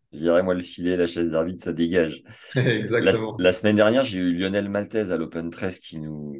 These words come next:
Speaker 1: disait que la date d'un deux cent cinquante coûte une fortune, entre cinq et dix millions d'euros auprès de l'A T P. Un challenger, tu nous confirmes, ça n'a pas cette problématique-là. C'est-à-dire, il n'y a pas besoin d'acheter une date. C'est bien ça ?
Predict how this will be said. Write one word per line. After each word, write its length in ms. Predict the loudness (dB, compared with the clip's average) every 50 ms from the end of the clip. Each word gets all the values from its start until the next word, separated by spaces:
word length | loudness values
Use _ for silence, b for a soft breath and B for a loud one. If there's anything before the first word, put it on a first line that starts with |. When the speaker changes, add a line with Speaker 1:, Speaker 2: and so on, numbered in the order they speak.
| -14 -16 -16 _
Speaker 1:
disait 340 | -18 -18 -12 -6 -4 -4 -4
que 140 | -4 -4 -8
la 80 | -8 -6
date 260 | -4 -4 -4 -4 -6
d'un 140 | -8 -10 -10
deux 140 | -10 -12
cent 160 | -14 -12 -14 -12
cinquante 460 | -10 -12 -12 -10 -8 -10 -10 -10 -12 _ -18
coûte 380 | -14 -14 -14 -14 -14 -16 -20 _ _
une 160 | -14 -14 -14 -14
fortune, 440 | -10 -8 -8 -8 -8 -8 -10 -8 -8
entre 200 | -10 -10 -12 -12
cinq 320 | -10 -8 -8 -8 -6 -6 -8
et 60 | -8
dix 200 | -8 -6 -6 -4
millions 260 | -4 -4 -4 -4 -4
d'euros 300 | -2 -2 0 0 0 -2
auprès 240 | -4 -4 -6 -8 -6
de 60 | -4
l'A 100 | -4 -4
T 140 | -4 -4 -6
P. 240 | -4 -4 -6 -6 -8 B B B B B B B B B B B B -6
Un 120 | -4 -4 -2
challenger, 480 | 2 4 4 4 4 4 2 0 0 0
tu 160 | -2 -6 -6 -4
nous 300 | -4 -2 -2 -4 -4 -6
confirmes, 420 | -6 -8 -10 -6 -4 -2 -2 -2
ça 180 | -2 0 0 0
n'a 80 | 0 0
pas 120 | 0 -2
cette 200 | -2 -2 -4 -6
problématique-là. 640 | -2 0 2 2 2 2 0 -2 -4 -6 -6 -4 -4 -4
C'est-à-dire, 300 | -2 0 0 2 2 0
il 40 |
n'y 40 | 0
a 60 | 0
pas 120 | 2 2 2
besoin 260 | 4 4 2 2 2
d'acheter 300 | 2 0 -2 -2 -4 -4
une 140 | -4 -2 0
date. 240 | 0 -2 -2 -4 -10 -20 _ _ _ _ _
C'est 120 | -18 -16
bien 80 | -12 -10
ça ? 220 | -8 -8 -8